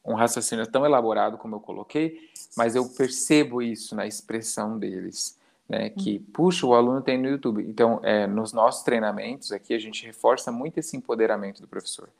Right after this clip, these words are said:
Speaker 1: Eu até digo pra eles, "Olha, não fale que isso tem no YouTube", né? Porque muitas vezes o aluno não sabe extrair aquilo do YouTube. E pela, pela fraqueza, né, própria da juventude, da criança,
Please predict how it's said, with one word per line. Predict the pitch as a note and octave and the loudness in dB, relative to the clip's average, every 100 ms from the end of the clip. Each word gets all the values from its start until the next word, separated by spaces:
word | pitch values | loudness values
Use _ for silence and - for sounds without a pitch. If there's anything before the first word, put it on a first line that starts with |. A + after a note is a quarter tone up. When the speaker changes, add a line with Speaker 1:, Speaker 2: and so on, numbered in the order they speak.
| _ _ _ - | _ _ _ 2
Speaker 1:
Eu | A#2+ | 4
até | A#2+ E3+ F#3+ | 6 6 4
digo | F3 F#3+ | 0 -6
pra | F#3 G3+ | -4 -4
eles, | E3 B2+ | -2 -2
"Olha, | B2+ A2+ | -2 -2
não | A2+ C#3+ E3 E3 G#3+ | -4 -4 -2 -2 -4
fale | - - D3+ F3+ C#3+ | -2 2 4 2 -4
que | - A#2 | -6 -6
isso | A2 - | -8 -8
tem | - G#2+ | -4 -4
no | G#2 | -4
YouTube", | G2 G2+ G#2+ - G2+ F2 _ _ _ _ - | -6 -6 -4 -4 -6 -12 _ _ _ _ 2
né? | G#2+ A2+ - - | 4 4 0 -8
Porque | - C3+ D3+ | -2 2 2
muitas | F3 F3+ C#3+ | 4 4 6
vezes | C3+ E3+ D#3 | 6 4 6
o | D3 | 4
aluno | D3+ D#3+ | 4 0
não | F3+ | -4
sabe | G#3+ A#3 E4 G#3 | -4 -2 0 -2
extrair | - - D#3 C3+ B2 | -6 -2 0 0 -2
aquilo | B2 - A#2 A2 | -4 -6 -4 -4
do | G#2 G#2+ | -4 -4
YouTube. | G2+ A2 G2 F#2 G2 _ _ _ _ - | -4 -4 -6 -6 -16 _ _ _ _ 0
E | C3 D#3 F3 - - | 4 4 2 -2 4
pela, | C#3 C#3+ | 6 6
pela | C#3+ - B2+ | 2 2 2
fraqueza, | B2+ C3+ C3+ - D3 C#3+ E3 A2+ A#2 G#2+ | 2 -4 -8 -8 0 4 4 2 -2 -2
né, | A2 B2+ - _ _ _ | -4 -6 -10 _ _ _
própria | - B2+ E3 - B2 | 4 6 4 0 -4
da | A2+ A2+ | -4 -4
juventude, | A2+ A2 A2 A2 A2+ C#3 A2+ | -8 -12 -12 -8 -4 -4 -4
da | G#2+ | -8
criança, | A2 G#2+ G2+ C3+ E3 - - | -6 -6 -2 -2 -4 -6 -10